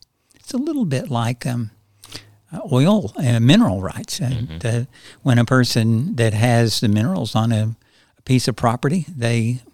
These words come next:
Speaker 1: they have a right to come onto your property, do what they need to do to get that oil. Um, well, the wind turbine company will be like that,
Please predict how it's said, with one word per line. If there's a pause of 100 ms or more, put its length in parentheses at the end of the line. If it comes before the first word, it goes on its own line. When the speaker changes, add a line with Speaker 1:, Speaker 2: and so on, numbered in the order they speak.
(300)
Speaker 1:
they
have
a
right
to
come
onto
your
property,
do
what
they
need
to
do
to (1800)
get
that
oil. (800)
Um, (640)
well,
the
wind
turbine
company (360)
will
be
like
that,